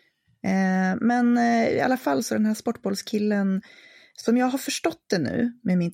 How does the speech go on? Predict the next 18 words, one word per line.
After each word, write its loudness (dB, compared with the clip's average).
ytterst -4
begränsade -4
kunskap -6
om -4
fotboll, -4
så, 0
så -2
gjorde 2
han 0
någon 0
sorts -8
spark -2
på -6
någon 0
annan 0
sportbollsspelare -2
från -2
Tyskland, -2